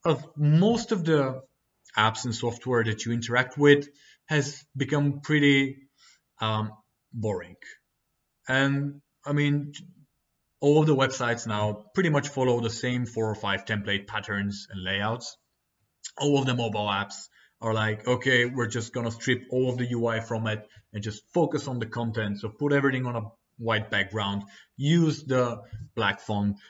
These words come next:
And that's a great way to expose content, uh, and, uh, hook, hook users,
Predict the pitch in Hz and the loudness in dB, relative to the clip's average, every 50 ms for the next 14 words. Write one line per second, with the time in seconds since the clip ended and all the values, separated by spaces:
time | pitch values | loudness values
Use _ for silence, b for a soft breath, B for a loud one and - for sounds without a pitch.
0 | B B 135 156 196 214 208 202 160 165 175 165 170 - 165 156 147 139 135 131 | B B 2 4 4 4 4 2 2 4 4 4 4 4 2 2 2 2 0 -2
1 | 127 120 - 117 113 - - - 151 127 - - - 160 151 117 - 98 87 90 | -2 -2 -4 -6 -6 -4 0 0 2 2 0 0 0 0 2 2 0 -2 -4 -6
2 | 90 - - _ _ _ _ - 107 104 104 104 101 101 104 101 101 101 101 - | -10 -12 -16 _ _ _ _ -4 -2 0 0 2 2 0 0 0 -2 -4 -4 -4
3 | 110 107 110 107 107 - - 104 104 101 98 101 98 - - - 139 131 - - | -2 0 0 0 -2 -4 -6 -6 -4 -4 -2 -4 -6 -6 -4 0 0 0 -2 -4
4 | - _ - - - 110 104 - - - - 147 139 143 143 147 139 120 127 117 | -16 _ -20 -16 -10 -8 -8 -8 -6 -2 0 0 2 4 4 4 6 6 4 2
5 | 107 107 - - - | 2 0 -2 -4 -10